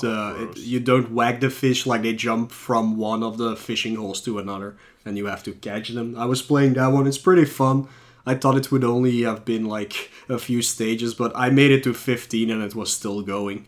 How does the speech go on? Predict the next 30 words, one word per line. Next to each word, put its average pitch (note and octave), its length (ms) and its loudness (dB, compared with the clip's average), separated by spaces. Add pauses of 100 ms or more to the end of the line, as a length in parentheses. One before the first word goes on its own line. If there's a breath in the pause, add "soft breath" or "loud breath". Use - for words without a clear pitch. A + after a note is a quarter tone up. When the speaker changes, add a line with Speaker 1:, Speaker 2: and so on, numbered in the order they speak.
Speaker 2:
Uh, G2+ 280 -10 (380)
<laughs> - 380 -12
so G2 340 -4
I, A#2+ 280 0
I - 20 10
don't C3+ 140 10
know C3 140 8
how B2+ 140 8
many B2 260 4
there G#2+ 240 2
are. G#2+ 320 2
Um, G#2 480 -8
I C3 120 -4
couldn't D#3+ 300 6
beat B2+ 220 0
that G2+ 200 -2
one, F#2+ 160 -8
actually. G#2 400 -10
I, G#2 60 -10
I G#2 220 -16 (240)
actually A#2 320 -8
game A2 200 -4
over A2+ 300 -6
there. A2+ 240 -12 (300 loud breath)
So, G2 340 -8 (260)
yeah. G2+ 200 -6 (920)
Speaker 1:
And F#2+ 140 -16
then F2+ 380 -14
fifteen - 1000 -12
Puzzle A2 560 -10